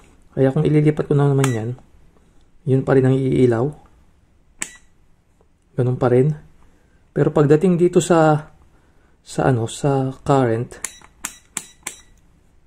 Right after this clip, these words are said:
ito naman ang iilaw, yung milliampere ang umiilaw. Pag dito naman, milliampere pa rin. Pag ito yung mas mataas na,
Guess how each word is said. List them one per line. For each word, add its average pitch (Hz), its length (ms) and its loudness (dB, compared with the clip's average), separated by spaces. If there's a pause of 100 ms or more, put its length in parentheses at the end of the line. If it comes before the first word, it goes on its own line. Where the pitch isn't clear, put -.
(260)
ito 139 240 -2
naman 143 240 2
ang 127 80 0
iilaw, 127 480 2
yung 143 160 2
milliampere 131 640 2 (1200)
ang 127 160 -6
umiilaw. 117 480 -2 (1120)
Pag 131 160 0
dito 156 160 -2
naman, 160 400 0 (1200)
milliampere 139 480 0
pa 135 160 0
rin. 147 160 2
Pag 143 240 -2
ito 147 240 -2
yung 151 320 2
mas 147 160 -2
mataas 151 400 -4
na, 151 240 -6